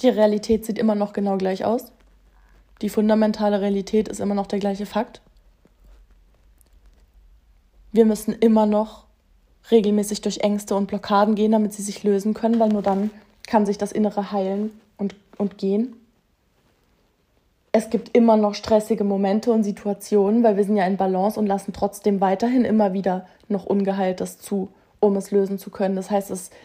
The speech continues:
bleibt der gleiche Prozess, nur auf einem höheren Level. Und dieses höhere Level macht es einfach noch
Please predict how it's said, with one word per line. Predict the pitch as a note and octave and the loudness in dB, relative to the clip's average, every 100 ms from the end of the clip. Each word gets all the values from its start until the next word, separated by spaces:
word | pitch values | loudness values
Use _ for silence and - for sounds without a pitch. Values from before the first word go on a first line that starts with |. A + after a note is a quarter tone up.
| _ | _
bleibt | - G#3 G3+ | 2 2 4
der | G3+ | 0
gleiche | G#3 G3 F#3+ | 2 2 0
Prozess, | - G3 F#3 A3+ A#3+ A#3 - - _ | -8 -12 0 2 2 0 -16 -20 _
nur | A3+ G3 | 0 2
auf | G#3 | 2
einem | - G3+ G3+ | 0 0 0
höheren | G#3 G3 G3+ | 0 0 0
Level. | G3 G#3+ G#3 G#3 A3 - - | 4 4 2 -4 -8 -16 -10
Und | - | -4
dieses | G#3 G#3 G3+ | 0 0 2
höhere | A3 G3 | 2 2
Level | G3+ G3+ G#3 G3+ G#3+ - _ _ | 2 4 2 0 -4 -8 _ _
macht | - G#3 - | 0 0 0
es | G3+ | -6
einfach | - G3 F#3+ G3+ - _ _ _ _ | -2 -2 0 -2 -2 _ _ _ _
noch | G#3 G#3+ G3+ - - | 0 4 4 2 -16